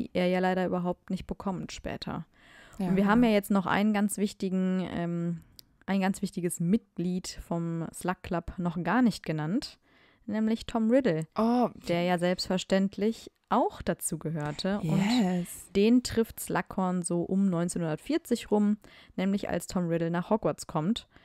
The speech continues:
Speaker 2: Und der gehört natürlich auch super schnell zu Slughorns Lieblingen, weil erstens Tom Riddle ja sowieso sehr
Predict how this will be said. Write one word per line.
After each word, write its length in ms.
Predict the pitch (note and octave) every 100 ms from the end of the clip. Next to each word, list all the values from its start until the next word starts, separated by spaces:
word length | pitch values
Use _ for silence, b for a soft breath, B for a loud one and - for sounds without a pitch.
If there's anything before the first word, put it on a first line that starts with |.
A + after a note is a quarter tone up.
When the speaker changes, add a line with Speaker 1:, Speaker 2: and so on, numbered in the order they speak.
| B B B
Speaker 2:
Und 460 | G3 G#3+ G#3+ -
der 100 | G#3
gehört 420 | G3+ F#3+ F#3 F3 -
natürlich 520 | F3+ - F#3+ F#3 -
auch 160 | F3 - _
super 400 | E3+ F3 A3+ G3+
schnell 380 | F3 E3+ E3+ F3
zu 340 | - - E3+
Slughorns 640 | E3+ - E3 - E3 E3 -
Lieblingen, 580 | F3 A3+ D#3+ D#3+ F3 A3 B B B
weil 500 | F3 E3 E3+ G3+ A3+ - _ _
erstens 560 | E3 D#3+ - G3 G3 -
Tom 200 | F3+ E3+
Riddle 200 | F3+ F#3
ja 180 | F3 E3
sowieso 400 | E3 E3 A#3+ C#4+
sehr 420 | F3+ E3 E3